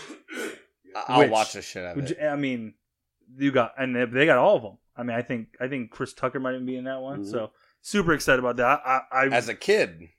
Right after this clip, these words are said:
Speaker 3: I memorized all the fucking
Speaker 1: All
Speaker 3: lines
Speaker 1: of 'em. <laughs>
Speaker 3: to, to, uh, the Friday After Next, the ver-, with Cat Williams. Like, that shit
Speaker 1: Yeah.
Speaker 3: was my favorite fucking movie.
Speaker 2: Oh,
Speaker 3: For some
Speaker 2: got
Speaker 3: fucking
Speaker 2: a pimp in, pimp between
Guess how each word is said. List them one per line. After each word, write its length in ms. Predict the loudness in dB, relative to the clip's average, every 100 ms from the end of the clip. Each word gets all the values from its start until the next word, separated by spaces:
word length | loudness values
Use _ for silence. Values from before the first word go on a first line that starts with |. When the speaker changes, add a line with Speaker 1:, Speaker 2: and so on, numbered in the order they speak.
| -2
Speaker 3:
I 180 | 2 2
memorized 520 | 2 2 0 -2 -8 _ 2
all 360 | 6 8 8 4
the 80 | -4
fucking 300 | -6 -6 -8
Speaker 1:
All 60 |
Speaker 3:
lines 520 | -6 -6 -6 -12 -18 -6
Speaker 1:
of 80 | -4
'em. 60 | 0
<laughs> 0 |
Speaker 3:
to, 280 | 0 0 -2
to, 380 | -2 0 0 0
uh, 200 | -2 -6
the 100 | -4
Friday 300 | 2 4 2
After 160 | -2
Next, 240 | -4 -4 -6
the 80 |
ver-, 240 | 0 0 2
with 180 | -2 -2
Cat 220 | -2 -2
Williams. 320 | -4 -6 -6
Like, 160 | -10 -8
that 340 | 2 4 4 -2
shit 360 | -8 -8 -8 _ _ -20
Speaker 1:
Yeah. 120 | -6
Speaker 3:
was 240 | -6 -4
my 160 | -6 -6
favorite 460 | -6 0 0 0 -4
fucking 280 | -8 -6
movie. 360 | -10 -8 -10 -14 _ _ -20 0
Speaker 2:
Oh, 100 | 2
Speaker 3:
For 60 | 2
some 380 | -2 2 2 6
Speaker 2:
got 120 | 6
Speaker 3:
fucking 220 | 6 2
Speaker 2:
a 40 | 0
pimp 160 | 2
in, 200 | -2 -4 -12 -20 -10
pimp 220 | -4 -4
between 480 | -4 -8 -6 -6 -8